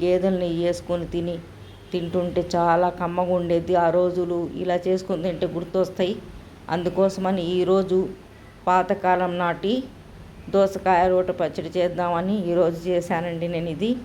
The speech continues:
చాలా టేస్టీగా ఉంటది. మీరు కూడా ఇలా ప్రయత్నం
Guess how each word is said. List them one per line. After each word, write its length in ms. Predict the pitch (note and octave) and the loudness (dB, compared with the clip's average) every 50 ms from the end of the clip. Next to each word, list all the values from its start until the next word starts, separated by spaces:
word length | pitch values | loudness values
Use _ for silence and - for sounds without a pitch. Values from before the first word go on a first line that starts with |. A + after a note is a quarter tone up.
| - - - - - - - - - - - F3+ | -14 -18 -20 -20 -20 -20 -20 -20 -16 -8 -4 -2
చాలా 160 | F3 E3+ F3 | 0 0 0
టేస్టీగా 560 | F3 F3 F3+ F3+ F3+ F3+ F#3 G3 F#3 F#3 F#3 | 0 2 0 0 0 0 -2 0 0 2 2
ఉంటది. 520 | F#3 F3 F3 E3 E3 F3 E3 F#3 G#3+ A#3 A#3+ - - - - - - - - - - - - - - - - - - - - - - - - - - - - | 2 0 -2 -2 -4 -2 -2 -2 -2 -2 -4 -8 -12 -18 -20 -20 -20 -20 -20 -20 -20 -20 -20 -20 -20 -20 -20 -20 -20 -20 -20 -20 -20 -20 -20 -20 -18 -12 -8
మీరు 300 | F3 F#3 F#3+ F#3+ F#3+ F#3 | -4 0 2 2 2 2
కూడా 240 | E3+ E3 F#3 G3 G3 | 2 2 2 4 4
ఇలా 260 | F#3+ F#3+ F#3 F#3 F#3 | 2 2 2 2 0
ప్రయత్నం 480 | F#3 F#3 - F3 F3 F3 F3+ F#3+ F#3 | 0 0 0 0 0 2 0 0 -2